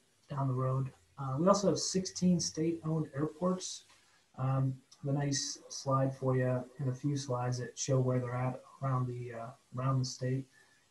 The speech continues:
But with that becomes some responsibilities. So my bureau takes care of airport man-, management, maintenance, mowing, windsox, upkeep, general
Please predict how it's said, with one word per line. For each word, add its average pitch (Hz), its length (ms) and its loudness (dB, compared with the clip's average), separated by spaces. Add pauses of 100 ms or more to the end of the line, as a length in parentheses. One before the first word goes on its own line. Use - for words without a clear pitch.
But 156 80 4
with 190 220 6
that 170 220 6
becomes 156 680 2 (420)
some 143 240 0
responsibilities. 139 1120 2 (140)
So - 140 -10
my 127 140 4
bureau 135 300 6
takes 139 220 0
care 131 160 4
of 127 60 2
airport 135 400 2
man-, 135 420 2 (140)
management, 143 520 2 (120)
maintenance, 139 580 -2 (380)
mowing, 135 480 4
windsox, 131 880 2
upkeep, 135 600 4 (240)
general 131 600 4